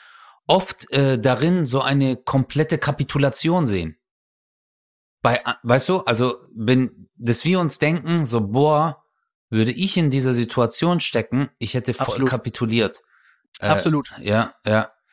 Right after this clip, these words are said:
Speaker 1: Das ist oft so. Also, und guck mal, wie unglaublich er mit dieser Situation umgeht. Ich habe ja auch einen Freund, der ist blind. Ey,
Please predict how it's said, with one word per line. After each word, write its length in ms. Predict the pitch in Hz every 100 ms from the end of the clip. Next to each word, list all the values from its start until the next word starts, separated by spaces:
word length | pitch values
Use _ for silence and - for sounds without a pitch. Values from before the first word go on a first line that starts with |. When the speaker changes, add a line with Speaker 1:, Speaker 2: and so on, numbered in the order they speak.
| _ 110
Speaker 1:
Das 140 | 127
ist 220 | 143 -
oft 240 | 202 208 -
so. 220 | 110 78
Also, 440 | 95 107 110 113 - -
und 380 | 120 113 - -
guck 200 | 214 165
mal, 280 | 143 120
wie 160 | 131 151 - -
unglaublich 920 | 175 170 135 139 165 - 143 147 - - - - _ _ _ - - -
er 220 | 165 165
mit 240 | 147 143
dieser 200 | 143 135
Situation 580 | 123 120 127 107 135 135
umgeht. 560 | 113 107 92 85 - -
Ich 160 | 120 165
habe 140 | 160
ja 40 | 160
auch 180 | 185
einen 100 | 160
Freund, 300 | 139 143 139
der 60 | 131
ist 180 | 101 -
blind. 400 | 131 175 156 -
Ey, 360 | 139 160 139